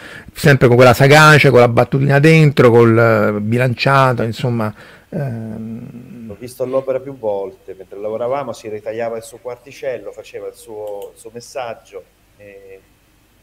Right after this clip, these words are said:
Speaker 2: e era, era una macchina, ti giuro, era veramente impressionante vederlo all'opera, è un mestiere proprio, ma solo veramente incredibile.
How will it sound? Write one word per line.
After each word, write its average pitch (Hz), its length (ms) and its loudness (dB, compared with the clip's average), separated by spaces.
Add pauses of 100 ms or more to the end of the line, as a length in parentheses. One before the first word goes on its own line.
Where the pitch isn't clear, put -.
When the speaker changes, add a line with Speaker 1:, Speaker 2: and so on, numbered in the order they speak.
(260)
Speaker 2:
e 95 160 -20
era, 107 180 -10
era 117 200 -8
una 120 100 -10
macchina, 113 520 -14 (320)
ti 101 60 -20
giuro, 104 220 -12
era 95 180 -10
veramente 107 1200 -12
impressionante 98 680 -16
vederlo 82 280 -18
all'opera, 78 500 -20
è - 20 -20
un 95 120 -20
mestiere 120 600 -10
proprio, 92 840 -12 (1040)
ma 85 100 -20
solo 104 340 -16 (380)
veramente 92 960 -14 (540)
incredibile. 92 600 -16